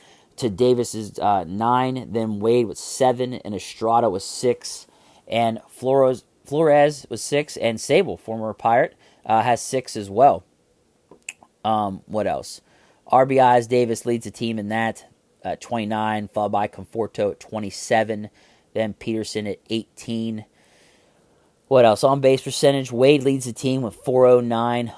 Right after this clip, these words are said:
on base percentage. Uh, Davis leads the team in slugging,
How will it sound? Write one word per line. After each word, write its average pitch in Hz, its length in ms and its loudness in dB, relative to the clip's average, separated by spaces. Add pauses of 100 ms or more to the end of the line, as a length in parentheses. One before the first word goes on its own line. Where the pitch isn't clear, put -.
on 117 240 0
base 110 280 -2
percentage. 139 720 -4 (680)
Uh, 101 380 -2
Davis 120 520 -2
leads 120 220 -2
the - 40 -18
team 120 180 -6
in 110 60 -8
slugging, 123 560 -2